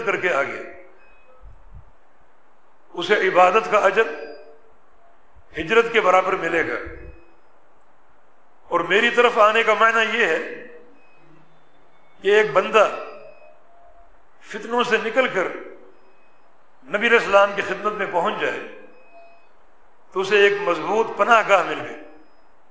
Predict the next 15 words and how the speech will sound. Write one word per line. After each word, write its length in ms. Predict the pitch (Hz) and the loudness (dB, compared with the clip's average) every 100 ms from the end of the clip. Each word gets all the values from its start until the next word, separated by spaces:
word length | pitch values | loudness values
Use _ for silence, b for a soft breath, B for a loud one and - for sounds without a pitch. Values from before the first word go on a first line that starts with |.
| - - - - - - - - - | -20 -20 -20 -20 -20 -20 -20 -16 -4
اللہ 200 | 185 202 | 2 4
تعالیٰ 260 | 220 220 | 4 0
کی 60 | 214 | -2
طرف 280 | 220 226 220 | 0 0 2
سے 100 | 220 | 2
ایک 280 | 190 170 | 2 -4
حصار 240 | 143 180 214 | 2 4 4
مل 220 | 190 170 | 2 -4
گیا۔ 140 | 135 - - - - - - - - - - - - - - - - - - - - | -6 -8 -12 -18 -20 -20 -20 -20 -20 -20 -20 -20 -20 -20 -20 -20 -20 -20 -20 -20 -6
اب 160 | 185 226 | 0 2
یہ 120 | 247 | 2
بندہ 280 | 214 220 233 | 0 2 2
محفوظ 440 | 220 180 196 202 | 4 2 2 -4
ہو 120 | 165 135 | -4 -6
گیا 340 | - - - | -10 -14 -18